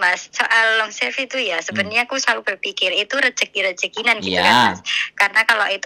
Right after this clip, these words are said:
Speaker 1: kan tergantung dari hati
Speaker 2: Iya.
Speaker 1: majikan. Meskipun dituntut kayak apa, kalau hatinya majikan nggak bergerak, ya kita mau apa,
Speaker 2: Oh,
Speaker 1: nggak
Speaker 2: enggak,
Speaker 1: bisa
Speaker 2: enggak,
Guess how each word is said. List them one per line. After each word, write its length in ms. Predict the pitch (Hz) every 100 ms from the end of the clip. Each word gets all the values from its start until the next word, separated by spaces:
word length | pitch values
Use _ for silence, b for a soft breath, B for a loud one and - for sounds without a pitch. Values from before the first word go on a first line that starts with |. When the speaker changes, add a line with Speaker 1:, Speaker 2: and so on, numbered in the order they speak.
| 226
Speaker 1:
kan 160 | 233
tergantung 400 | 233 - 185 214
dari 240 | 202 190 196
hati 240 | 185 202
Speaker 2:
Iya. 80 | -
Speaker 1:
majikan. 440 | 95 92 90 90 92 87
Meskipun 560 | 131 - 220 - 104 190 - B -
dituntut 480 | 214 - 220 214 220
kayak 320 | - 202 202
apa, 160 | 240 262
kalau 200 | 226 196
hatinya 400 | 175 - 190 185
majikan 400 | 185 - - 180
nggak 160 | 165 -
bergerak, 400 | - 214 247 233
ya 160 | 185
kita 240 | 185 - 220
mau 160 | 220
apa, 400 | 202 208 - 196
Speaker 2:
Oh, 80 | 190
Speaker 1:
nggak 80 | 185
Speaker 2:
enggak, 240 | 208 208
Speaker 1:
bisa 80 | 262
Speaker 2:
enggak, 260 | 254 277